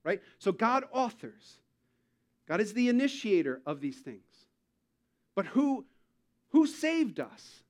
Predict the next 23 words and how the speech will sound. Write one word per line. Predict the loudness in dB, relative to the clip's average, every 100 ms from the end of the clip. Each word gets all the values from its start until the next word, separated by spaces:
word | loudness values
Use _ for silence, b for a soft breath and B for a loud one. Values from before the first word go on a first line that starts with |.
| _
Who | 4 4
did | 4 -2 -2 -4
the | -4
work | -2 0 -2 -4
of | -4 -4
salvation | -4 -4 -2 -2 -4 -4 -4
by | -4
coming | -4 -6 -2 0
and | 2
living | 2 0 -2
a |
life | 0 0 -2 -10 _ _ _ _ _ _ _ _
and | -2
dying | 2 2 2 -2
for | -6 -4 -2 -2
us, | -8 -18 -20 -20 _ _
right? | -10 -10 -12 _ _
Jesus | 2 4 4 0 -8 -10 -20 _ _ -12
accomplished | -8 -4 -4 -4 -4 -6 -8 -16 -20 _ _ 0
the | 4
work | 6 4
of | 0 -6
salvation. | -6 -6 -8 -12 -18